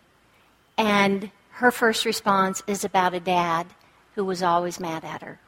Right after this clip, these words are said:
when she was a little girl. Uh, there's a P H D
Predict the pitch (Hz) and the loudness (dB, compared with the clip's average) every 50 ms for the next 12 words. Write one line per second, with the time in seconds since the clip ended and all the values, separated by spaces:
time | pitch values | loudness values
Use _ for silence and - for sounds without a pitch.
0 | _ _ 185 185 180 165 - - 160 170 175 - 180 175 170 135 131 147 - - | _ _ -10 -8 -6 -6 -6 -6 -8 -8 -10 -10 -10 -10 -10 -10 -12 -12 -10 -8
1 | 120 113 110 - - - _ _ _ _ _ _ _ _ _ _ _ _ _ _ | -8 -8 -8 -10 -16 -20 _ _ _ _ _ _ _ _ _ _ _ _ _ _
2 | _ _ _ _ _ _ _ _ _ _ _ - - - - - - - - - | _ _ _ _ _ _ _ _ _ _ _ -20 -20 -20 -20 -20 -20 -20 -20 -20
3 | - - - - - _ - 196 208 208 202 202 196 190 190 185 196 196 - _ | -20 -20 -20 -20 -20 _ 0 4 4 6 6 6 6 4 2 0 -4 -8 -14 _
4 | _ - - _ _ _ _ _ _ _ _ _ _ _ _ _ _ _ _ _ | _ -20 -20 _ _ _ _ _ _ _ _ _ _ _ _ _ _ _ _ _
5 | _ _ _ _ _ _ _ _ _ _ _ _ - 226 226 220 226 220 - - | _ _ _ _ _ _ _ _ _ _ _ _ 6 6 6 6 4 0 -2 0
6 | 277 254 254 233 220 220 - - 202 226 226 214 196 190 208 208 | 4 6 8 8 6 6 0 -2 0 2 2 2 2 2 0 -2